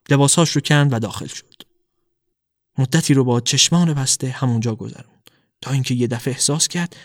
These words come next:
چیزی پشت سرش تکون می‌خوره. روش رو که برگردوند، مار بزرگی رو دید که به نظر سمی نمی‌رسید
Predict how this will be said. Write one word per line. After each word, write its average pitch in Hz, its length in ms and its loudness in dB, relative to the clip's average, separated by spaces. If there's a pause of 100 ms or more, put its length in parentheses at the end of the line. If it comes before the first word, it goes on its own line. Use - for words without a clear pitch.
(100)
چیزی 151 360 4
پشت 113 280 -4
سرش 110 340 0
تکون 104 260 -14
می‌خوره. - 420 -16 (1500)
روش 240 220 6
رو 240 140 2
که 220 140 2
برگردوند، 180 680 2 (300)
مار 180 240 6
بزرگی 156 460 2
رو 160 100 6
دید 147 200 -2
که - 100 -6
به 127 100 -2
نظر 113 280 -2
سمی 113 380 -2
نمی‌رسید - 640 -2